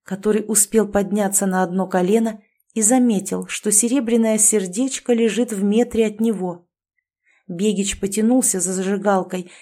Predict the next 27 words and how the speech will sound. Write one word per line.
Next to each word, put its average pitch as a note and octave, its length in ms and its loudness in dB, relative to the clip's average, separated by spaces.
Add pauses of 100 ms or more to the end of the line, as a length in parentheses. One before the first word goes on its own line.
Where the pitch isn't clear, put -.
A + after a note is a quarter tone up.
(120)
и A3 80 -2
едва G#3+ 300 2
не A3+ 100 2
схватил, A3+ 640 2 (460)
но F#3+ 160 0
Катарина, G3 600 0
проследив A3+ 580 0
за G3+ 160 2
его A3 200 2
взглядом, G#3 680 0 (240)
опередила G3 640 0
Богдана. F3+ 560 -2 (420)
«Она C4 240 6
у C#4 60 6
меня!» C#4 480 6 (500)
«Придурки! G3 1000 -2
Глупцы!» A#3 1000 2 (460)
Боб G#3 380 -2
подошел G3 480 0
к A#3 100 -12
нему, F#3 380 -4
взял G#3+ 320 4
за G3+ 160 0
плечи, G3+ 580 -2 (140)
встряхнул. G#3 720 0 (560)
«Не G3 180 2
рыпайся, G#3 540 0